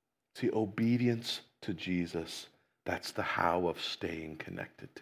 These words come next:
him. Right? Just let me be clear here. Obedience to him, that's not the how you get connected to the vine. Right? Obedience is not the how of getting connected with the vine in the first place.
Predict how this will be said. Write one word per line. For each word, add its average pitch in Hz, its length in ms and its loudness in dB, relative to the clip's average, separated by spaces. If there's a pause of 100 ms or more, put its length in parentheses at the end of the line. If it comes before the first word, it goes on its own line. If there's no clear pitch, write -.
(120)
him. - 200 -14 (880)
Right? 113 180 10
Just 120 220 -2
let 135 120 10
me 160 80 12
be 160 120 10
clear 131 240 10
here. 98 260 2 (540)
Obedience 135 680 10
to 170 80 0
him, 165 400 8 (300)
that's 175 280 12
not 208 180 12
the 165 80 12
how 147 360 12
you 135 180 12
get 127 260 8
connected 95 640 2
to 90 80 0
the 80 100 0
vine. - 380 -4 (720)
Right? 107 160 8
Obedience 175 480 12
is 160 100 10
not 160 140 12
the 143 80 10
how 147 260 12
of 117 100 12
getting 127 220 12
connected 110 600 6
with 104 180 6
the 107 80 6
vine 101 260 10
in 95 120 4
the 90 80 2
first - 340 -4
place. 80 380 -6